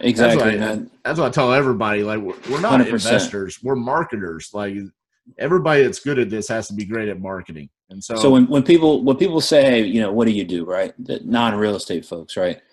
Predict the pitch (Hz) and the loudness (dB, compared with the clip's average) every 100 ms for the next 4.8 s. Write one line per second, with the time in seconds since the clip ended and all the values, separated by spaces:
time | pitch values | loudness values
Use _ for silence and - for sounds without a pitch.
0 | _ 92 92 85 123 135 127 131 131 127 | _ -12 -10 -2 2 2 2 2 2 2
1 | - 113 127 - 123 110 101 98 87 - | -4 0 0 4 2 2 0 -4 -6 -10
2 | - _ _ _ _ _ 110 117 113 127 | -20 _ _ _ _ _ -4 -2 0 0
3 | - 107 - _ 113 127 131 120 123 151 | -2 -4 -16 _ -4 -2 0 0 2 2
4 | 151 143 117 113 104 98 - | 4 4 4 4 2 0 -8